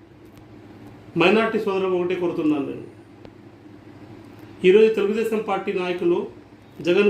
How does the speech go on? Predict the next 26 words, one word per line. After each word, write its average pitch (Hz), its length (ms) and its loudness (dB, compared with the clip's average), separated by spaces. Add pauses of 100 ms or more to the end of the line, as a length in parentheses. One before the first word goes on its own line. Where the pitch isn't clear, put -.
కూడా 202 220 2
బీజేపీకి 185 420 0
మద్దతు 175 220 2
ఇస్తున్నాడు 170 420 0 (480)
అని 165 120 -2 (120)
ఏదో 175 100 2 (100)
తప్పు 175 240 -6
వాదన 156 180 0 (100)
చేస్తున్నారు. 135 480 -8 (680)
నేను 160 220 0
ఒకటే 185 300 2
మీకు 185 200 0 (220)
కోరుతున్నాను, 143 500 -6 (1800)
దే-, 214 240 8 (140)
రాష్ట్ర 208 300 -2
ప్రయోజనాల 208 400 2 (100)
కోసం 196 260 -2 (1120)
పార్లమెంట్లో 196 680 0 (520)
ఏదో 190 200 4
ఒక 196 160 0
బిల్లుకు 180 280 0
మద్దతు 185 300 -2
పలికితే 180 400 -4
భాగస్వాములు 175 480 0 (100)
కాదు. 151 260 -2 (960)
ఈరోజు 220 240 6